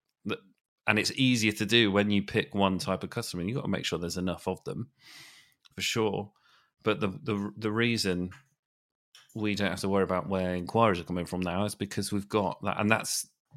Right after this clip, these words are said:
you know, easy to say now, but there's a bloody lot of work gone in over the last sort of X amount of years to, to do that. But we've positioned ourselves. Why would you choose anyone else? They got, they do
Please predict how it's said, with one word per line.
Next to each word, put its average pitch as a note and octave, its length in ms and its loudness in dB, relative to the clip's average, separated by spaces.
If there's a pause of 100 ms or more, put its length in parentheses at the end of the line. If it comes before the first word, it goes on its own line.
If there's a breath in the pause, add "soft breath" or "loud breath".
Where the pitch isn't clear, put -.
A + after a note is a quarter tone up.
you A2 100 -4
know, F2 140 0
easy F#2+ 340 0
to G2+ 140 -2
say F#2 280 4
now, F#2+ 280 2
but G2 100 -2
there's F2 160 -6
a F#2 40 -4
bloody G2 300 0
lot G2+ 180 4
of F#2 120 -6
work G#2 460 4
gone G2 200 4
in F#2+ 180 6
over F#2 160 2
the F2+ 80 2
last - 280 -2
sort G2 260 -2
of - 80 -20 (760 loud breath)
X G#2 220 2
amount F#2 180 2
of F#2 60 0
years F#2 380 2
to, F2 120 -8 (220)
to G2 100 -4
do B2 280 6
that. - 280 0 (920 soft breath)
But G#2 300 4
we've G2 160 -2
positioned G#2 440 0
ourselves. F2+ 600 -2 (360)
Why G2+ 260 0
would A2 80 -2
you A2 60 -8
choose A#2 280 -4
anyone B2 260 0
else? C3 200 -2
They G2+ 160 4
got, G2+ 380 4 (320 loud breath)
they G2+ 100 0
do F#2 480 -2